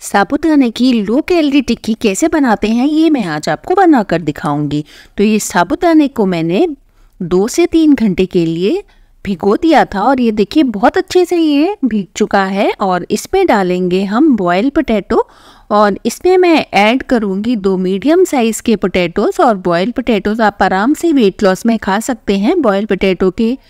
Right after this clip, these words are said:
काफ़ी रेसिपीज़ हैं चैनल पे, आप उन्हें भी फॉलो कर सकते हैं नवरात्रि में।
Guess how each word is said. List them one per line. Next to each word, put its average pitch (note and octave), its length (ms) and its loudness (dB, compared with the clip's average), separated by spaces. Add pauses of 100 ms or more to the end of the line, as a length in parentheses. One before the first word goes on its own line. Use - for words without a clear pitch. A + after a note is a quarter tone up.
(460)
काफ़ी A3 320 4
रेसिपीज़ A#3+ 600 0
हैं A3+ 120 0
चैनल F#3 360 0
पे, C4+ 160 -4
आप C4 220 0
उन्हें A3 300 0
भी C#4+ 140 2
फॉलो F3+ 360 0
कर F3+ 200 -2
सकते C4 420 -2
हैं G3 140 -2
नवरात्रि E3+ 640 0
में। F#3 160 0